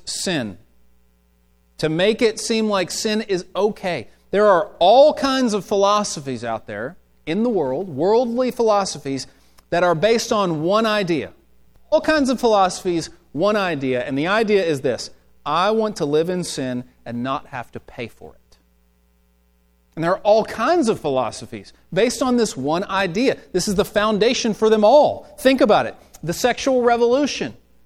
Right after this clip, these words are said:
The whole idea of the sexual revolution is we want to live in sin and not have to deal with the consequences.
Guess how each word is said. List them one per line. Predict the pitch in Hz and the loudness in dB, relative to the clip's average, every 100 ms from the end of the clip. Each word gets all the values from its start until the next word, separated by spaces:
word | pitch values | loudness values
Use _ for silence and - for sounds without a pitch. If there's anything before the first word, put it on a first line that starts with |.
| _ - | _ -4
The | 170 | 2
whole | 226 285 294 | 4 6 6
idea | 277 294 277 330 262 110 - _ _ - | 4 2 2 2 2 0 -8 _ _ -6
of | 190 | -4
the | |
sexual | 202 277 - 269 | 0 0 2 0
revolution | 240 240 247 302 254 226 | 2 2 2 2 0 0
is | 185 - - | -2 -4 -8
we | - 220 | -2 2
want | 262 285 | 2 0
to | 247 | 0
live | 196 185 285 254 | 2 4 4 2
in | - 214 | 0 -2
sin | 202 - 277 285 226 | -2 -2 0 0 0
and | 170 | -4
not | 190 254 | -2 -2
have | 240 | -2
to | 180 | -6
deal | 156 269 262 | -2 0 0
with | 226 | -2
the | 202 | -4
consequences. | - 285 285 247 - 185 - 110 - - | -4 -2 -2 -4 -4 -6 -6 -12 -14 -18